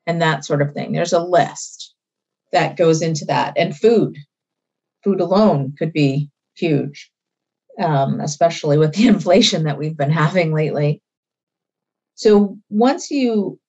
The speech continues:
take a look at what the fair market value of the supports that you are offering and compare it to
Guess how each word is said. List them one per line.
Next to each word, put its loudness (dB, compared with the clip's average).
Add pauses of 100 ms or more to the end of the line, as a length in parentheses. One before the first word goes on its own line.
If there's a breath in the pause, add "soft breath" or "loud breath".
(380)
take 2
a 2
look -2 (100)
at 0 (440)
what 0
the 0 (240)
fair 2
market -2
value 0 (340)
of 4
the 2
supports -2
that 0
you -2
are 0
offering -2 (1120)
and -2
compare -2
it 0
to 0